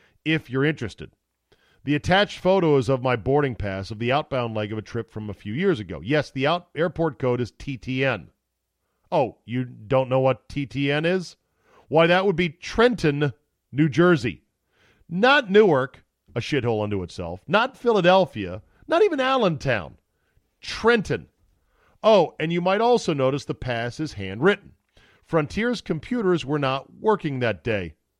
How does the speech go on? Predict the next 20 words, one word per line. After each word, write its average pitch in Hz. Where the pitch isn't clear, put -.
But 208
hey, 175
no 190
biggie. 123
They 170
were 175
only 196
loading 165
a 135
hundred 190
and 180
thirty-seven 135
onto 143
a 135
seven 156
thirty-seven 131
to 113
fly 107
to 107
Minneapolis. 95